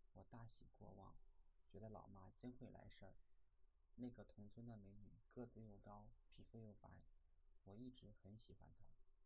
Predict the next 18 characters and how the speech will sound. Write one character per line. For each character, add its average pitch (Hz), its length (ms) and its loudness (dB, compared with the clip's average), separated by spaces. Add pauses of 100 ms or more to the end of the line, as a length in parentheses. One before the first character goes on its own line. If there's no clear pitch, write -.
(360)
后 131 100 8
来 101 220 4
我 101 80 -4
在 113 160 0
路 117 180 4
上 101 260 -2
遇 107 80 0
到 101 200 0
她， - 180 -6 (680)
她 98 280 -2
正 117 140 0
和 - 140 -4
好 - 280 0
友 196 100 2 (120)
聊 98 140 2
天。 - 300 -2 (1200)
她 107 140 0
说 101 340 0